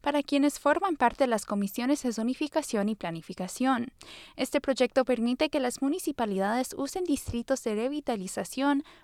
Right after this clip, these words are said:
para construir alojamiento para la fuerza laboral y aumenta incentivos fiscales para el desarrollo de alojamiento.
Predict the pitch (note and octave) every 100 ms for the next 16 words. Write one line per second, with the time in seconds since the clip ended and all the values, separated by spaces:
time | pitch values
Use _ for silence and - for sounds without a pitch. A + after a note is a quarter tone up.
0 | _ D4+ F4 G4 F4 C#4 C4 C4 B3+ A#3
1 | G#3 G#3 C4 A#3+ G#3+ F#3+ - F#3+ F3+ F#3+
2 | F3 F#3 B3 C4+ C#4 C#4+ D4+ C#4+ D4+ F4
3 | E4 A#3 - G#3 - C4+ D#4 - B3 -
4 | F#3 F#3 - C#4 D#4 C4 B3 A#3+ G#3 F#3+
5 | G#3 A3+ G#3+ E3+ - F#3+ A3+ A#3+ - -